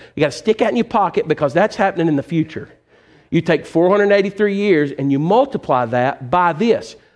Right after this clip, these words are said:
three hundred and sixty. And what you come up with is this number, one hundred and seventy-three thousand eight hundred and eighty days.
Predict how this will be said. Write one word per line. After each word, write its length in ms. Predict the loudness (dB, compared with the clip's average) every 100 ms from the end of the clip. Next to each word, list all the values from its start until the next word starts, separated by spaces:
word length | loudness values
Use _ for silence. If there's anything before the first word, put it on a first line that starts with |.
| _ _
three 180 | 0 2
hundred 320 | 2 0 0
and 100 | -2
sixty. 600 | -6 -4 -4 -6 -14 -14 -16 _ _ _ _ _ _ _ _ -6
And 140 | -4
what 200 | -4 -6
you 80 | -8
come 360 | -4 -2 0 2
up 220 | 0 0
with 520 | 0 2 2 0 -4 -20 _ -8
is 160 | -2
this 220 | -2 0
number, 440 | 0 0 0 -4 -8 -20 _ -14
one 340 | -2 0 0
hundred 440 | 0 0 0 -6 -8
and 120 | -12
seventy-three 880 | -8 0 0 0 -4 -6 -4 0 0
thousand 680 | -2 -2 0 0 -2 -4 -6 -2
eight 240 | 0 0 -2
hundred 400 | -2 -2 -2 -4
and 100 | -4
eighty 340 | -2 -2 -4 -6
days. 560 | -2 -2 -2 -8 -20